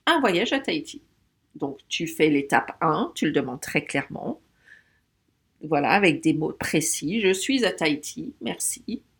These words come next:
C'est super. L'étape deux, tu ressens ta vision de toi au bord de la plage à Tahiti. L'étape numéro trois,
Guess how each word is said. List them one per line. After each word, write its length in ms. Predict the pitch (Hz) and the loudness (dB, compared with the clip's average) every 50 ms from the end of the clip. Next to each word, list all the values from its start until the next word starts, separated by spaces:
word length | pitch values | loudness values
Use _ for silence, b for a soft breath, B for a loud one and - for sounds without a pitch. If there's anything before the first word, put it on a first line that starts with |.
| _ _ | _ _
C'est 220 | _ - - 202 233 | _ -6 -4 -2 -2
super. 500 | 226 - 147 - - 120 120 - - 320 - B B _ | -2 -2 -4 -2 -2 -2 0 -2 -2 -4 -6 B B _
L'étape 400 | - 214 208 - 214 208 185 170 | 0 2 6 6 6 6 6 4
deux, 360 | 175 180 180 190 190 226 - - _ _ _ _ _ _ _ _ | 6 6 8 8 6 2 -2 -8 _ _ _ _ _ _ _ _
tu 160 | - - 170 | -2 2 2
ressens 1040 | 165 165 - - 165 185 233 294 339 - - - - - - 220 226 226 226 233 - - | 2 2 0 -4 4 6 8 8 8 6 2 0 0 0 0 0 0 0 -2 -6 -8 -2
ta 120 | - 170 | 0 0
vision 540 | 156 156 170 185 180 175 175 170 170 175 180 | 0 2 0 -4 -4 -2 -2 -2 0 0 -2
de 160 | 180 160 151 | -4 -4 -6
toi 640 | 147 147 - - - 147 147 147 156 175 185 196 190 | -6 -6 -8 -6 0 2 4 4 4 4 2 2 0
au 80 | 156 143 | -2 -2
bord 240 | - 143 151 175 165 | -2 -4 -4 -2 -2
de 80 | 156 | -2
la 120 | 151 147 147 | -2 -2 -4
plage 520 | - - - 123 131 147 170 175 170 147 | -6 -4 0 2 4 4 2 2 -2 -4
à 60 | 131 | -6
Tahiti. 580 | - - 143 135 135 135 - - 147 - - - _ _ _ _ _ - | -6 -4 -4 -4 -4 -4 -6 -6 -6 -6 -6 -8 _ _ _ _ _ -4
L'étape 340 | - 240 - 285 277 277 - | -2 0 2 2 2 2 0
numéro 320 | 262 254 254 247 254 247 | 0 0 2 4 4 4
trois, 540 | 240 247 - - 240 233 233 233 147 - - | 2 2 2 4 6 6 8 6 4 0 -8